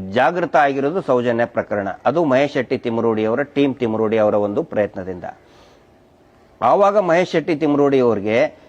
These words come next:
ಎನ್‌ಕೌಂಟರ್ ಮಾಡುವಂತಹ ಬೆದರಿಕೆಯನ್ನ ಒಡ್ಡಿದ್ರು ಸ್ವತಃ ಪೊಲೀಸ್ ಇಲಾಖೆಯಿಂದ. ಅದಾದ ನಂತರ ಅದಕ್ಕೆ ಅವರು ಬಗ್ಗಲಿಲ್ಲ.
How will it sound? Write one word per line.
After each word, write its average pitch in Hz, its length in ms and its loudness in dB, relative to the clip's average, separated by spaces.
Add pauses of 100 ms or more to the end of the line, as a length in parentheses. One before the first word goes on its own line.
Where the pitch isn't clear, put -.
(500)
ಎನ್‌ಕೌಂಟರ್ 190 500 2
ಮಾಡುವಂತಹ 160 880 2 (320)
ಬೆದರಿಕೆಯನ್ನ 139 600 0
ಒಡ್ಡಿದ್ರು 127 460 0
ಸ್ವತಃ 175 260 2
ಪೊಲೀಸ್ 170 360 -2
ಇಲಾಖೆಯಿಂದ. 98 520 -4 (840)
ಅದಾದ 165 360 2
ನಂತರ 190 260 0
ಅದಕ್ಕೆ 175 240 2
ಅವರು 151 160 4
ಬಗ್ಗಲಿಲ್ಲ. 156 580 2